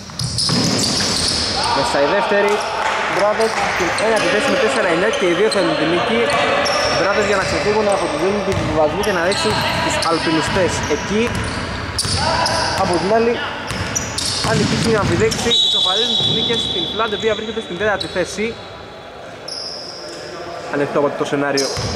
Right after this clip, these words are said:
και της πρόκρισης στα play-off. Δεκαέξι δώδεκα σκορ πρώτης περίοδου, δέκα είκοσι ένα σκορ δεύτερης, επιμέρους σκορ δεύτερης και δεκαοκτώ έντεκα επιμέρους σκορ τρίτης. Ωραία σταυρωτή,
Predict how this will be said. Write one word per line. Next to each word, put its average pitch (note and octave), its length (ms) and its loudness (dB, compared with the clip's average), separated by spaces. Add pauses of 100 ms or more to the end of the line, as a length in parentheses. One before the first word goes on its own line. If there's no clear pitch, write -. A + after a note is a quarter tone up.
(240)
και D#3 160 2
της C#3+ 160 -4
πρόκρισης C#3+ 400 -2
στα C#3+ 180 0
play-off. E3+ 440 4 (2250)
Δεκαέξι G3+ 320 -4
δώδεκα G#3 300 2
σκορ G#3+ 180 2 (140)
πρώτης G#3 300 0
περίοδου, G#3+ 500 4 (480)
δέκα G3+ 160 0
είκοσι F3+ 320 -2
ένα G#3+ 100 2 (100)
σκορ G#3 200 2 (100)
δεύτερης, A3+ 400 2 (220)
επιμέρους D#3+ 360 2
σκορ D3 220 0
δεύτερης F#3+ 280 0
και G3 100 2
δεκαοκτώ D#3+ 300 2 (100)
έντεκα G#3 240 2 (800)
επιμέρους F3+ 300 2
σκορ G#3 180 0 (100)
τρίτης. G3 380 0 (2750)
Ωραία F#3+ 220 2
σταυρωτή, D#3+ 460 0